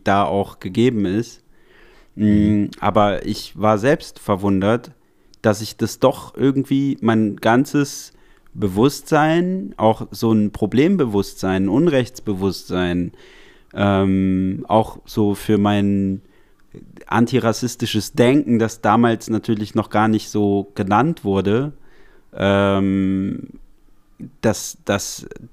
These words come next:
Speaker 1: da wirklich ein, eigentlich ein konkretes Datum für mich,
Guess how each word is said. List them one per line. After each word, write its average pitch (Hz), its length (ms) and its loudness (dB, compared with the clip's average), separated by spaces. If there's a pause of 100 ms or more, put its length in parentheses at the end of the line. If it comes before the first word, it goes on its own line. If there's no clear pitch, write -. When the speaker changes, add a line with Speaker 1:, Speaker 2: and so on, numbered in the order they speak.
(260)
Speaker 1:
da 117 420 0
wirklich 143 380 -2
ein, 120 260 2
eigentlich 117 360 0
ein 113 60 -2
konkretes 143 600 -2
Datum 110 720 0
für - 220 -4
mich, 98 400 0